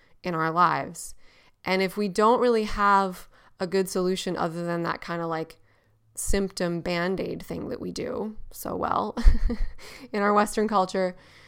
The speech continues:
which is just, you know, medicate it to make it a little better, make it go away, I think we're doing a huge disservice in many instances because that may very well numb the messages that are trying to come through. And then we don't end up looking at the root causes.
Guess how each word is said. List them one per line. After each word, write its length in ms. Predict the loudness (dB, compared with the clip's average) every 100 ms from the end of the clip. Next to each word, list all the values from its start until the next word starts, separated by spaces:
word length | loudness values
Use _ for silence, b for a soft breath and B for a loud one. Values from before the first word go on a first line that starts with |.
| B B
which 240 | 0 2
is 220 | 4 4
just, 320 | 2 0 0 0
you 100 | 2
know, 280 | 4 4 4
medicate 480 | 4 2 0 0
it 120 | 0 -2
to 100 | -4
make 220 | -4 -4
it 120 | -4
a 40 | -2
little 200 | -4 0
better, 420 | 0 2 0 0
make 240 | -2 -6
it 80 | -6
go 140 | -4
away, 540 | -2 0 0 -2 -4 -10 b b b b b _ -6
I 80 | -6
think 300 | -2 -2 2
we're 120 | 0
doing 300 | 2 2 2
a 40 |
huge 280 | 0 -2 -4
disservice 460 | -6 -2 -2 -2 -4
in 140 | -4
many 380 | -4 -6 -8 -12 -20 _
instances 520 | -4 -4 -4 -6 -6
because 400 | -8 -8 -6 -8 -10
that 400 | 0 6 6 6 2
may 200 | -2 0
very 280 | 2 2 2
well 280 | 2 2 0
numb 640 | -2 0 2 2 0 -6 b b b _
the 80 | -4
messages 520 | -4 -2 -4 -4 -6
that 140 | -6 -8
are 80 |
trying 420 | -8 -8 -10 -10 -12
to 120 | -12
come 180 | -10 -12
through. 380 | -8 -10 -8 -12
And 140 | -8
then 100 | -6
we 100 | -6
don't 260 | -4 -6 -6
end 180 | -6 -4
up 120 | -4
looking 340 | -6 -6 -6
at 100 | -6
the 80 | -10
root 380 | -8 -8 -10 -16
causes. 600 | -12 -10 -10 -12 -12 -14